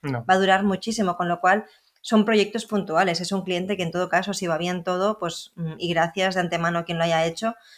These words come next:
Speaker 2: que nos, que re-, que recomienda a Otter, ¿no? Y a su amigo, a quien sea,
Speaker 1: Ujú,
Speaker 2: ¿no?
Speaker 1: ujú.
Speaker 2: Eh, pero quien no, no utilizan Otter como una herramienta.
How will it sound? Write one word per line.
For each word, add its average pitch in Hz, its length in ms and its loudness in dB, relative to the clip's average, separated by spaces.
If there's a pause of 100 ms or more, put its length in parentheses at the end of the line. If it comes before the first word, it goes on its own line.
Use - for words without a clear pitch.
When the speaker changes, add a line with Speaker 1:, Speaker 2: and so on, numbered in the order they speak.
(140)
Speaker 2:
que 202 80 0
nos, 170 320 0
que 185 140 -4
re-, 175 120 -4
que 185 80 -2
recomienda 180 580 2
a 165 80 4
Otter, 160 360 -2
¿no? 170 220 0
Y 190 200 2
a 160 140 2
su 156 140 -8
amigo, 226 340 2
a 202 140 4
quien 160 160 -10
sea, 143 300 0
Speaker 1:
Ujú, 135 60 -4
Speaker 2:
¿no? - 180 -6 (100)
Speaker 1:
ujú. 120 160 -8 (340)
Speaker 2:
Eh, 202 320 4
pero 196 220 2
quien 196 260 2
no, 226 140 4
no 233 140 4
utilizan 226 640 0
Otter 170 280 -2
como 175 180 0
una 175 160 0
herramienta. 165 800 -4